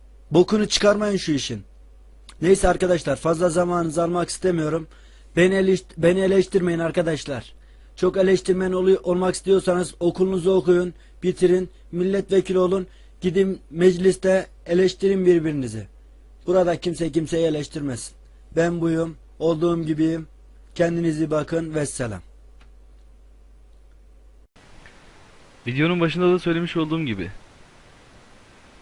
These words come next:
Speaker 2: Fatih'in gerçekten konuşmaları, e, çok doğru.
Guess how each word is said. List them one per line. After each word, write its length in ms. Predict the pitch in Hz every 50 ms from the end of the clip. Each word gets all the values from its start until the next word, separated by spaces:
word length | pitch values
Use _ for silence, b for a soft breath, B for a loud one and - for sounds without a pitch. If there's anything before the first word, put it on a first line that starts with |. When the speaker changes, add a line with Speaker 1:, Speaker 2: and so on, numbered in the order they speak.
| - - -
Speaker 2:
Fatih'in 520 | - 120 127 147 - - 170 175 185 185
gerçekten 580 | 175 180 180 170 - 170 165 160 170 170 170 - - -
konuşmaları, 760 | - - 135 151 156 139 156 165 165 170 165 170 175 170 - -
e, 100 | 123 131 131 127 131 131 127 127 127 127 127 127 123 127 127 123 - - -
çok 280 | - - 175 180 - -
doğru. 360 | 135 123 110 104 107 120 139